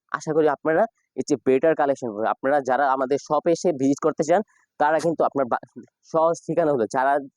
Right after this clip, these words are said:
সিলেট থেকে আসবেন তাদের জন্য তারা আপনার ঢাকার বাস উঠে বান্টি বাজার বলে কিন্তু বান্টি বাজার আমাদের শপের সামনেই নামাই দিবে। তারপর আপনাদের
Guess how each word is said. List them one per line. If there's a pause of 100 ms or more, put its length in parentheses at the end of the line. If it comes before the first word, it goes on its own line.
সিলেট
থেকে
আসবেন (360)
তাদের
জন্য (400)
তারা
আপনার
ঢাকার
বাস
উঠে (420)
বান্টি
বাজার
বলে
কিন্তু
বান্টি
বাজার
আমাদের
শপের
সামনেই
নামাই
দিবে।
তারপর
আপনাদের